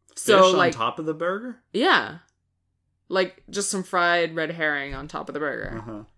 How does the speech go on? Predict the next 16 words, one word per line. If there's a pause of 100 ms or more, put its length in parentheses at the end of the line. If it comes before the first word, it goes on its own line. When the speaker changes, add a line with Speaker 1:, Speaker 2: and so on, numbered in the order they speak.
(120)
Speaker 1:
Yeah. (180)
And
then (600)
I've
heard
that
it's,
like, (420)
kind
of (100)
oily
and (680)
maybe
a
little
spicy.